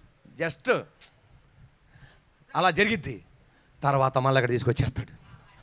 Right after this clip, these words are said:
అబ్బా దేవుడా, సంతోషం లేదు,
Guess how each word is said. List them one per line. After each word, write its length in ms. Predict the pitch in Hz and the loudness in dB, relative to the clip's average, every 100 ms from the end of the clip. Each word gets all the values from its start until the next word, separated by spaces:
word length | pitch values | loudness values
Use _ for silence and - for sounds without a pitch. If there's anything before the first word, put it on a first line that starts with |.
| - - _ - | -20 -20 _ -2
అబ్బా 540 | 247 135 - 175 151 147 139 - _ - - - _ _ _ _ _ _ _ _ _ _ 151 | -2 -2 -6 -4 -2 -4 -6 -10 _ -8 -8 -8 _ _ _ _ _ _ _ _ _ _ 0
దేవుడా, 640 | 226 190 170 160 147 - - - - - - - _ _ _ _ _ _ _ - - - - - - - - - - - - - - - - - _ _ _ _ _ _ _ _ _ _ - - | 2 4 2 2 -2 -4 -8 -6 -6 -8 -20 -20 _ _ _ _ _ _ _ -6 -2 0 2 0 0 -4 -8 -10 -12 -14 -16 -20 -20 -20 -20 -20 _ _ _ _ _ _ _ _ _ _ -20 -8
సంతోషం 640 | - - 302 294 254 262 | 2 4 4 0 -2 -2
లేదు, 340 | 262 277 247 | -2 -4 -6